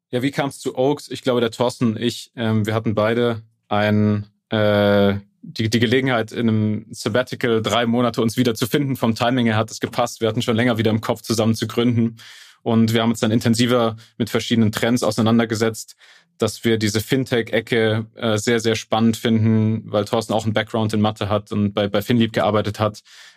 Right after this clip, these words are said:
Ähm, das war für uns relativ schnell klar. Und, ähm, ja, wir haben uns dann damit beschäftigt, was kann man machen mit Fintech-Infrastruktur, was Positives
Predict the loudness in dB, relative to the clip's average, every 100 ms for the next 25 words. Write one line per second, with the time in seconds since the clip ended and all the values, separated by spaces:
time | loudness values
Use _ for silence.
0 | -2 2 4 2 0 -2 0 0 2 0
1 | 0 0 0 0 0 0 2 2 0 -6
2 | -20 -20 -20 _ -2 2 4 4 2 -2
3 | -16 _ 0 2 4 4 4 2 0 0
4 | 0 -2 -2 0 2 2 2 0 0 2
5 | 0 -4 -2 0 2 2 0 -2 0 -2
6 | 0 -2 0 -2 -2 0 2 2 0 0
7 | 0 0 0 -2 -2 -2 -2 -2 -4 -6
8 | -2 0 0 0 0 0 0 -2 -4